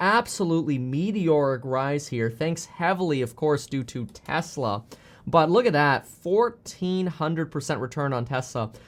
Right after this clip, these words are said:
So that's how, uh, this account here's got a value of about, uh, two hundred and three thousand dollars. One thing that I like to say is when you have really high conviction stocks,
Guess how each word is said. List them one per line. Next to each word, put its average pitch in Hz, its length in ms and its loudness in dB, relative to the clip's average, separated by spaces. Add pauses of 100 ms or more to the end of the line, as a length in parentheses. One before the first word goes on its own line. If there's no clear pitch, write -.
So 156 160 0
that's 151 180 2
how, 180 220 4
uh, 147 200 4
this 202 260 -2
account 147 320 -4
here's 151 320 0
got 131 120 0
a 120 40 0
value 123 420 0
of 113 80 -2
about, 117 460 -2 (320)
uh, 113 120 -4
two 180 220 0
hundred 160 240 2
and 127 100 -6
three 135 240 -6
thousand 123 300 -2
dollars. 117 260 0 (540)
One 180 180 6
thing 285 160 4
that 254 100 2
I 220 60 6
like 185 220 2
to 165 80 2
say 143 380 4
is 131 380 0 (220)
when 170 160 4
you 311 220 4
have 185 480 4
really 170 400 2
high 147 260 4
conviction 143 540 -2
stocks, 147 580 0